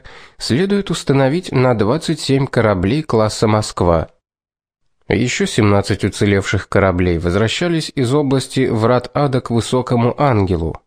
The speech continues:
где их ожидала дозаправка и перевооружение теми же квантовыми ракетами. Никто не знал, будет ли этого достаточно для отражения следующей атаки праймов,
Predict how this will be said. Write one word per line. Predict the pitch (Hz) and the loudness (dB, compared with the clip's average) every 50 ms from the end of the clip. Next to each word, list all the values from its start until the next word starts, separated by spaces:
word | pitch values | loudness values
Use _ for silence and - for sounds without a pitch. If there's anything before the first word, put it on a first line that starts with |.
| _ _ _ _ _ | _ _ _ _ _
где | - 90 92 101 127 | -2 0 0 0 0
их | - 156 190 175 - | 0 -2 -2 0 0
ожидала | 151 131 131 139 120 123 127 127 123 110 | 0 0 0 0 2 2 2 2 2 0
дозаправка | 101 110 101 98 92 90 - 113 135 170 170 - - 165 151 151 - _ _ - - _ - | 0 0 2 0 0 0 0 -2 -2 -2 -2 -2 -2 -2 -2 -2 -4 _ _ -20 -20 _ -4
и | 151 175 185 | -2 -2 0
перевооружение | - 165 139 135 117 120 113 113 107 107 98 90 98 131 160 160 156 156 151 143 | 0 0 0 2 2 2 2 4 2 2 0 0 0 0 0 2 2 0 0 -2
теми | - - 139 156 175 175 | -2 0 0 2 2 2
же | 165 160 170 | 0 0 -2
квантовыми | - - 120 104 107 110 110 - 107 107 107 107 107 | 0 0 2 2 2 2 2 0 0 2 2 2 2
ракетами. | 104 107 107 104 - - 95 87 82 - 90 87 80 80 - _ _ _ _ _ - - _ _ _ _ _ _ _ - | 2 0 -2 -2 0 0 0 0 2 0 0 0 0 -2 -4 _ _ _ _ _ -20 -20 _ _ _ _ _ _ _ 0
Никто | 87 107 131 131 - - 180 180 | 0 2 0 0 -2 0 0 2
не | 175 170 | 2 2
знал, | 156 143 147 165 160 139 107 90 | 0 0 0 0 0 0 0 -2
будет | 82 85 85 131 160 156 160 147 - | -2 -2 -2 -2 -2 -2 -2 -2 -2
ли | 151 | -2
этого | 151 147 - 151 139 135 | -2 0 0 0 0 0
достаточно | 117 120 113 - - - 151 147 139 117 98 - - 98 87 82 | 2 0 0 0 -2 -2 -2 0 0 0 0 2 2 2 2 2
для | 85 85 87 | 2 2 2
отражения | 90 - 95 107 107 104 127 139 135 131 131 127 113 | 2 2 2 0 2 0 0 0 0 0 0 0 -2
следующей | - - 117 135 131 123 123 113 - - 113 | -2 -2 0 0 0 0 -2 -2 -2 0 0
атаки | 110 107 101 - 107 101 - - 95 | 0 0 0 0 0 0 0 -2 -4
праймов, | - - 107 131 143 143 139 139 135 - - - | -2 -2 -2 0 0 0 0 -2 -2 -4 -8 -12